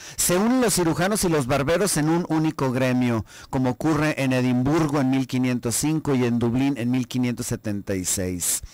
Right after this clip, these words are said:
El primer máster, el primer maestro de los cirujanos y barberos unificados de Londres fue Thomas Vicary, que fue nombrado cirujano jefe del Hospital de San Bartolomé en mil quinientos cuarenta y ocho.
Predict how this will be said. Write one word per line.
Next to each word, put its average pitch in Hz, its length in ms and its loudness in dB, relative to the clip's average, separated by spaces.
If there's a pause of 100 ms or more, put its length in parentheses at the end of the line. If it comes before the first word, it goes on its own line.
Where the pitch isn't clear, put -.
(180)
El 127 140 -2
primer 151 440 0
máster, 139 640 0
el 120 100 0
primer 127 340 0
maestro 139 480 0
de 127 80 2
los 117 160 0
cirujanos 127 540 -2
y 127 40 0
barberos 120 460 0
unificados 113 600 -2
de 117 80 0
Londres 170 540 0 (240)
fue 147 280 -2 (180)
Thomas 139 560 0
Vicary, 101 680 -4 (460)
que 123 120 -2
fue 139 140 0
nombrado 139 480 2
cirujano 123 520 0
jefe 160 320 -4
del 127 160 0
Hospital 127 520 -2
de 120 100 0
San 113 240 0
Bartolomé 113 720 0 (180)
en 117 180 -2
mil 131 240 0
quinientos 117 500 -4
cuarenta 101 400 -6
y 85 120 -6
ocho. 80 300 -10